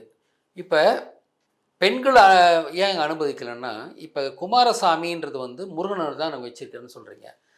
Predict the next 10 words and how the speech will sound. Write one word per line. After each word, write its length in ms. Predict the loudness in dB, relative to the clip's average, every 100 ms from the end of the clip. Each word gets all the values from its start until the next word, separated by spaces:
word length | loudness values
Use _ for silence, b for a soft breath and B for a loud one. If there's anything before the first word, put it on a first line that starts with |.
| _ _
முருகனும் 540 | -8 -6 -4 -4 -6 0
ஆறு 320 | 4 6 4
என்ற 220 | -2 -2
எண்ணால் 260 | -2 -2 -4
அறியப்படுகிறார், 800 | -6 -8 -12 -14 -14 -6 -6 -6 -12 _ _ _ _ _ _ _ _ -2
சகுனியும் 460 | 0 0 -6 -8
ஆறு 340 | 0 2 2 0
என்ற 220 | -6 -6
எண்ணால் 280 | -6 -8 -10
அறியப்படுகிறார். 760 | -10 -12 -18 -20 -20 -20 -20